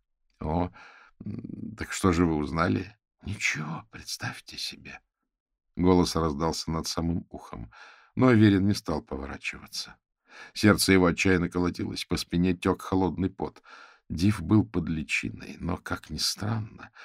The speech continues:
истекающую от него силу Аверин почти не ощущал. Ничего не ощущал, кроме тревоги и тяжёлого звука собственного пульса, бьющего по вискам.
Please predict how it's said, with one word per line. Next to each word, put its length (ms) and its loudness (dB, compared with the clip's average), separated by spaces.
истекающую 760 4
от 80 -6
него 220 4
силу 340 2
Аверин 400 0
почти 480 -4
не 140 -2
ощущал. 800 -10
Ничего 560 8
не 100 4
ощущал, 640 2
кроме 300 -2
тревоги 640 -2
и 80 0
тяжёлого 600 0
звука 420 -2
собственного 880 -2
пульса, 500 0
бьющего 560 -8
по 140 -14
вискам. 640 -14